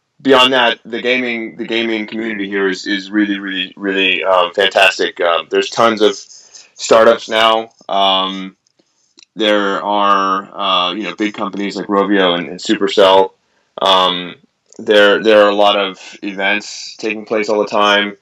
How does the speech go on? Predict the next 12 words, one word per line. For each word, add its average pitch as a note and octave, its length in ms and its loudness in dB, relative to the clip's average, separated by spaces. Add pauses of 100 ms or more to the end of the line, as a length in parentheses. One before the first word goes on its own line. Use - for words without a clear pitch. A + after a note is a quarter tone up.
So - 460 2
it's, A#2+ 200 -2
it's B2+ 200 0
a C3 140 4
really C3+ 240 2
great A#2+ 260 0
place B2+ 280 -4
to A2+ 100 -6
work G#2+ 220 -2
in G2+ 160 -8
gaming. G2+ 460 -2 (180)
Um, G2+ 500 -4